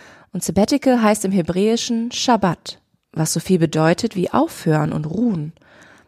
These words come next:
Dieser Begriff stammt also vom Sabbatjahr in der Tora und wurde in den U S A als Frei- und Forschungssemester geprägt.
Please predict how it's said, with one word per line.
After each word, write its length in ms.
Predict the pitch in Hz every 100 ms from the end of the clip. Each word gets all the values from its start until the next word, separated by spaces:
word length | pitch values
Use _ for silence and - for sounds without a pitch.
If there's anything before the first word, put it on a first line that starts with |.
| _ -
Dieser 200 | 180 190
Begriff 480 | 180 208 240 - -
stammt 360 | - 220 220
also 200 | - 202
vom 200 | 214 214
Sabbatjahr 480 | 196 254 247 175 175
in 80 | 175
der 100 | 170
Tora 400 | - 180 214 247
und 160 | 185 160
wurde 220 | 190 196
in 60 |
den 120 | 190 -
U 100 | 180
S 220 | 170 -
A 200 | 165 214
als 260 | 175 -
Frei- 500 | - - 160 196 233
und 140 | 208 202
Forschungssemester 920 | - 302 190 160 156 156 151 - 143
geprägt. 560 | - - 147 143 -